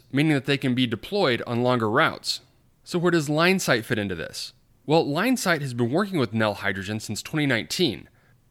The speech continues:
providing program, project, and cost consultancy services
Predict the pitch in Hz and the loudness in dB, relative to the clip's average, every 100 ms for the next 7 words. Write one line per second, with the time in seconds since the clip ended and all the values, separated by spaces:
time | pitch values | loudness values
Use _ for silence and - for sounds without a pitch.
0 | _ 127 127 117 104 120 113 131 156 170 | _ 2 4 4 0 0 2 2 0 -2
1 | - 123 127 131 107 110 139 139 - 117 | -2 0 0 -2 -6 -4 -4 -4 -4 -6
2 | - 190 180 131 - 214 220 - 110 110 | -2 -4 -2 -4 -2 -2 -2 -2 -4 -4